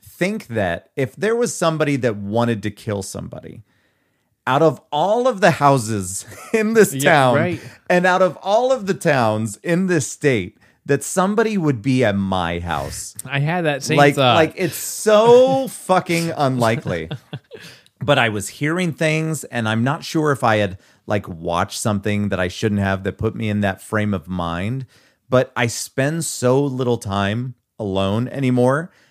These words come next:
Speaker 1: that I'm like, "Fuck it. I'm holding a knife."
Speaker 2: Mm-hmm.
Speaker 1: Like,
Speaker 2: Just
Speaker 1: like, this, this is gonna stay near me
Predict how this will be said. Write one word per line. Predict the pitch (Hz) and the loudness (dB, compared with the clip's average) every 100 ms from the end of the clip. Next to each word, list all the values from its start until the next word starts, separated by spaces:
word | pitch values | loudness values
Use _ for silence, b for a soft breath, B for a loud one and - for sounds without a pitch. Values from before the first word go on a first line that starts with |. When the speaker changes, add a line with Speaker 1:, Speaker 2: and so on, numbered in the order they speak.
| b - | b 2
Speaker 1:
that | 120 | 4
I'm | 117 117 | 4 4
like, | 110 - _ _ | 0 -4 _ _
"Fuck | - - | 2 2
it. | 107 98 - _ _ _ _ | 0 -2 -6 _ _ _ _
I'm | 113 147 196 | -2 0 2
holding | 160 160 147 143 | 4 4 4 0
a | |
knife." | 127 98 - - - _ - | -2 -4 -8 -20 -20 _ -18
Speaker 2:
Mm-hmm. | 123 113 123 | -12 -10 0
Speaker 1:
Like, | 120 131 127 | 4 4 2
Speaker 2:
Just | 143 | 0
Speaker 1:
like, | 143 143 | 4 4
this, | 120 120 170 - | 2 0 0 0
this | 143 143 175 | -2 -2 -2
is | 190 | -4
gonna | 160 190 | -4 -2
stay | - 160 143 95 90 123 - _ _ | 0 2 2 2 -2 -8 -12 _ _
near | - 117 139 202 | -6 -2 0 0
me | 147 95 82 92 | -2 -4 -6 -10